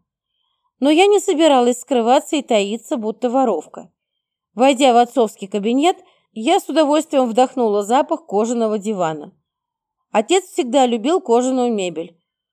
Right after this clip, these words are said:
Усевшись за его рабочий стол, я с любовью провела по нему рукой. Наверное, я нахожусь здесь в последний раз. Что ж, тогда нужно спешить. Я взяла в руки бумагу и ручку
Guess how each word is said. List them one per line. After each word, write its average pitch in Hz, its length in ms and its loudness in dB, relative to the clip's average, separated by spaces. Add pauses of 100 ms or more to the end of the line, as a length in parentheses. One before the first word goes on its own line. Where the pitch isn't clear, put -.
(120)
Усевшись 294 600 0
за 247 100 -4
его 277 220 2
рабочий 233 460 2
стол, 320 380 -2
я 240 180 0
с - 80 -20
любовью 269 480 0
провела 226 480 0
по 214 120 -12
нему 208 340 -2
рукой. 180 500 -8 (460)
Наверное, 320 720 2
я 240 180 0
нахожусь 220 460 -2
здесь 220 260 -4
в - 40 -20
последний 233 500 -4
раз. 190 340 -4 (420)
Что 277 320 -2
ж, 240 60 -4
тогда 254 360 0
нужно 294 340 0
спешить. 233 600 -6 (440)
Я 262 200 2
взяла 262 380 2
в 220 60 -2
руки 226 440 -2
бумагу 226 520 2
и 185 60 -2
ручку 277 500 -6